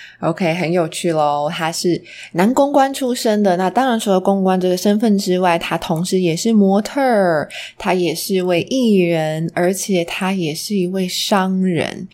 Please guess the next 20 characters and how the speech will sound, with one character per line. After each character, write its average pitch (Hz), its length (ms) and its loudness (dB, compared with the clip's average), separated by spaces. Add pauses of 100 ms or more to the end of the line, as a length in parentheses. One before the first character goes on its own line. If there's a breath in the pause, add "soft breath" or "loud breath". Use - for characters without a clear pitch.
(220)
他 190 160 0
也 175 200 2
创 262 360 0
下 220 300 2
了 151 220 0
就 175 180 -2
是 170 400 0 (160 loud breath)
日 311 240 6
本 160 320 0
公 214 240 4
关 214 240 4
史 196 240 -4
上 180 320 -2
收 254 480 2
入 262 260 2
最 208 300 2
高 185 220 0
男 160 280 -2
公 165 300 -2
关 147 380 0